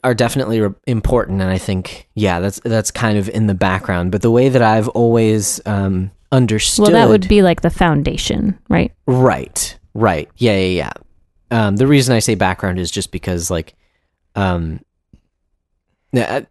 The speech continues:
Speaker 1: it, it's certainly part of it, and, and you certainly do have to subscribe to, to those five solas to be reformed. Yeah.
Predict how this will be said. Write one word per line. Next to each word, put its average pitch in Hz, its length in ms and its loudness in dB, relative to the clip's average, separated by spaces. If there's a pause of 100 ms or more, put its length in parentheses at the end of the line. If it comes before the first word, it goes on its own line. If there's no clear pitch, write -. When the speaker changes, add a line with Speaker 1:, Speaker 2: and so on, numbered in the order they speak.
Speaker 1:
it, 147 240 2
it's 151 180 0
certainly 135 420 2
part 113 280 2
of 101 100 0
it, 110 100 -2
and, 123 280 0 (100)
and 120 160 2
you 113 220 -2 (100)
certainly 120 420 0
do 104 300 2
have 92 380 -4
to 92 100 -6
subscribe 78 800 -6
to, 90 400 -10 (640)
to 107 100 -4
those 85 240 -4
five 71 280 -4
solas 78 420 -6
to 92 80 -8
be 80 160 -8
reformed. 65 640 -10
Yeah. 71 280 -6